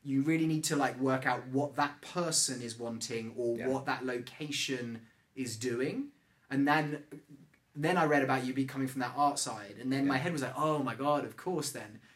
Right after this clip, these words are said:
Speaker 1: You're almost seeing that as, like,
Speaker 2: Sure.
Speaker 1: a unique thing, because everything is in real estate. You can't have the same location, same property. It's not like a pair of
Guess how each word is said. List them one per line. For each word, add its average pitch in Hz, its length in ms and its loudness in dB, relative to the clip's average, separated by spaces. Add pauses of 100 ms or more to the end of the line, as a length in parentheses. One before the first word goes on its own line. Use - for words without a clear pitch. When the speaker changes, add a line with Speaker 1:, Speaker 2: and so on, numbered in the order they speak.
Speaker 1:
You're 156 140 6
almost 170 320 8
seeing 131 300 4
that 139 260 4
as, 123 140 -4
like, 123 260 -6 (320)
Speaker 2:
Sure. 190 340 -2 (220)
Speaker 1:
a 143 80 6
unique 147 600 4
thing, 139 640 -4 (100)
because 131 260 0
everything 135 480 -2
is 120 180 -4
in 110 140 -8
real 110 160 -6
estate. 120 320 -4
You 123 60 -12
can't 131 220 -6
have 123 140 -8
the 113 60 -4
same 113 280 0
location, 110 560 -8
same 110 300 -6
property. 110 540 -10
It's 101 160 -10
not 117 100 -8
like 110 300 -12
a 117 80 -14 (260)
pair 113 300 -4
of 107 100 -12